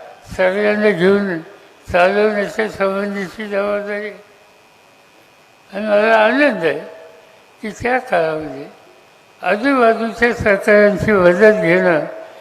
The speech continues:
याची आवश्यकता होती. आणि आम्ही सोलापूर गेलं तर विजयदादांचं सहकार्य होतं, माझ्या मंत्रिमंडळात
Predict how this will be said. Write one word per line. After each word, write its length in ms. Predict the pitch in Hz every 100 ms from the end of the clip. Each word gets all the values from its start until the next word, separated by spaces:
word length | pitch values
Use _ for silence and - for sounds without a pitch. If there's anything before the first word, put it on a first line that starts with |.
| - -
याची 260 | 180 175 196
आवश्यकता 680 | 165 156 156 160 147 - 131
होती. 280 | 117 - - _ _ _ _ _ _ _ _ _ _ _ _ -
आणि 180 | 196
आम्ही 260 | 214 208 -
सोलापूर 560 | 208 214 262 247 - 226
गेलं 480 | 214 185 165 143 165 196 - - _ _ _ -
तर 40 |
विजयदादांचं 1040 | 180 180 175 220 214 196 190 185 180 156 185
सहकार्य 560 | - 151 139 143 139 135
होतं, 200 | 107 - - _ _ _ _ _ _ _ _ _ _ -
माझ्या 300 | 175 190 196
मंत्रिमंडळात 840 | 185 185 - 233 208 185 190 190